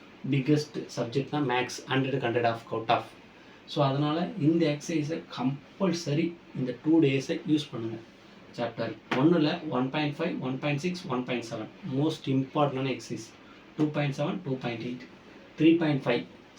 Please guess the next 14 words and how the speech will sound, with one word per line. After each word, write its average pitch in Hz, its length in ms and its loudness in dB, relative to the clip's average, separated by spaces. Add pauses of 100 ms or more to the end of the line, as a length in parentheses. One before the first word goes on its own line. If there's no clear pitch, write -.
solve 139 200 2
the 139 60 4
equation. 135 440 -2
அது 139 200 -4
ஒண்ணாச்சும் 151 580 4
முழுக்க 131 300 0
பாருங்க. 117 300 -4 (220)
ஃபோர்த் 160 320 2
சாப்டர்ல 151 240 2 (100)
ஃபோர் 156 160 2
பாயிண்ட் 139 280 2
ஃபைவ் 131 240 0
ஃபுல்லா 139 360 -2
பாருங்க. 113 240 -4